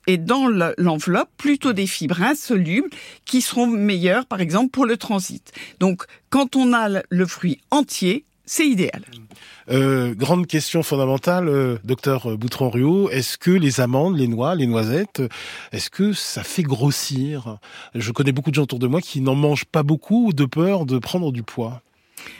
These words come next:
Speaker 1: Alors, il y a pas d'effet magique. C'est-à-dire qu'il y a rien qui fait grossir. C'est surtout, là encore, dans la façon dont on les consomme. Le gros avantage de, justement à cause de la richesse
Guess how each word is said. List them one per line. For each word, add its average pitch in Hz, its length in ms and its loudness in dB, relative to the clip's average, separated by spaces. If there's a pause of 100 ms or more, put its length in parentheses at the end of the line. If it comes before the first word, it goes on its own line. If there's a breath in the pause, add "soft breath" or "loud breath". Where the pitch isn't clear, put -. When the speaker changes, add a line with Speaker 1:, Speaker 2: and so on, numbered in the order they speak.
Speaker 1:
Alors, 196 240 0 (440 soft breath)
il - 100 -4
y 220 80 6
a 220 200 -2 (480)
pas 285 120 2
d'effet 214 320 0
magique. 143 720 -4
C'est-à-dire 202 720 0
qu'il - 100 -8
y 156 40 2
a - 20 -2
rien 233 280 -2
qui 185 180 -2
fait - 300 0
grossir. 165 540 -4 (680 loud breath)
C'est 190 200 2
surtout, 277 680 -2 (500)
là 214 200 2
encore, 196 520 2
dans 240 300 0
la 170 140 0
façon 160 340 -2
dont 214 260 2
on 202 60 4
les 185 140 4
consomme. - 480 -2 (420 loud breath)
Le 269 160 4
gros 285 320 0
avantage 185 800 0 (180)
de, 143 440 0 (100)
justement 214 580 2
à 160 100 0
cause 165 440 0 (440 loud breath)
de 156 220 2
la 277 180 4
richesse 190 800 -2